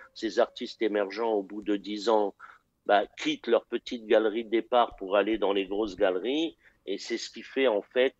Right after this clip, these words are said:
euh, cette continuité qu'on a connue jusqu'à ce jour. Mais si, quelque part, euh, les gens vont faire l'économie, euh, des foires d'art, euh, des coûts des transports, des locations de stands,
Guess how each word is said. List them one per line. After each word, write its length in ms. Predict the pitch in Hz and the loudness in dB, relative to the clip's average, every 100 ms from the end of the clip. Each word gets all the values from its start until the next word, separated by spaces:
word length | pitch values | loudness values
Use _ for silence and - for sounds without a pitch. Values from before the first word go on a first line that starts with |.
| 104 | -6
euh, 240 | 87 87 - - | -4 -6 -12 -6
cette 240 | 120 110 - | -4 -4 -6
continuité 720 | 113 - 113 110 107 - 139 | -8 -8 -8 -6 -6 -4 -4
qu'on 220 | - 101 | -4 -2
a 100 | 104 | -2
connue 340 | - 104 120 | -2 -4 -4
jusqu'à 320 | 98 95 - - | -8 -16 -6 -6
ce 180 | - 92 | -4 -10
jour. 200 | - 69 - - - - | -10 -14 -14 -20 -20 -4
Mais 340 | 117 127 110 _ _ _ _ _ | 2 4 2 _ _ _ _ _
si, 420 | - - - 202 - | -10 -6 -2 -2 2
quelque 320 | 143 135 143 | 2 4 2
part, 480 | 139 156 147 127 - 113 | 2 4 4 2 -6 -8
euh, 280 | 95 87 - _ 92 98 95 | -8 -8 -18 _ -20 -20 -10
les 180 | 107 117 | -4 -2
gens 360 | 113 143 135 107 | 0 0 0 -2
vont 200 | 113 123 | -4 -6
faire 360 | - 127 123 | -2 0 2
l'économie, 1080 | 120 127 - 135 135 135 135 139 139 139 135 | 0 -4 2 2 4 2 0 0 0 0 2
euh, 140 | 117 110 | 2 2
des 180 | 101 110 | 0 -6
foires 400 | - 127 113 110 | -2 2 2 0
d'art, 640 | 123 123 123 123 123 110 110 | 2 2 2 0 -4 -4 -4
euh, 140 | 104 - - _ _ | -4 -10 -20 _ _
des 100 | 120 | -4
coûts 220 | - 139 | -4 -10
des 140 | 123 123 | -4 -6
transports, 800 | - 123 120 - 127 123 123 117 | -4 -8 -8 -6 2 4 4 0
des 140 | 107 | -6
locations 640 | 113 120 - 117 - 117 113 | -6 -6 -6 -8 -8 -10 -10
de 60 | |
stands, 500 | - - 139 165 190 | -14 -4 -2 0 -4